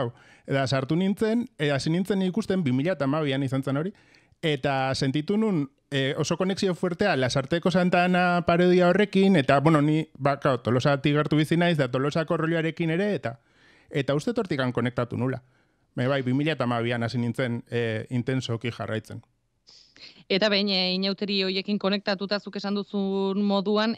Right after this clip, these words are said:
Speaker 2: eh, izan zara noizbait Kadizen bertan?
Speaker 1: <laughs> Ez, eh, izan naiz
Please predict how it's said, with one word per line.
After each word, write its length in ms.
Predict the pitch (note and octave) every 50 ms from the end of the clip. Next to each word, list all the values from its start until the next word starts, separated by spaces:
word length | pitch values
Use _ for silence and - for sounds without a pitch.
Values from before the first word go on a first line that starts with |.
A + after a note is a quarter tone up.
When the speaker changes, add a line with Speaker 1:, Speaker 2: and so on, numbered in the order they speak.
| -
Speaker 2:
eh, 240 | - E3+ D#3+ D#3 D#3+
izan 240 | D#3+ D#3 - F#3+ F#3+
zara 180 | - G#3 G3 G#3
noizbait 380 | G#3+ A3+ A#3+ - C#4+ C4 G#3+ -
Kadizen 400 | - A#3+ A#3+ A#3+ - B3+ B3+ B3
bertan? 360 | C#4 C#4 - A3 F3+ D#3 D3 - _ _ _ -
Speaker 1:
<laughs> 480 | - - - C#3+ A#2+ D#3 D3 B2+ - -
Ez, 260 | D#3 D3+ C#3 - _ - - - - -
eh, 300 | - E3+ D3+ D3+ D3+ D#3+ -
izan 360 | E3 E3+ E3+ C3 - D#3 E3+
naiz 220 | G3+ A#3+ - -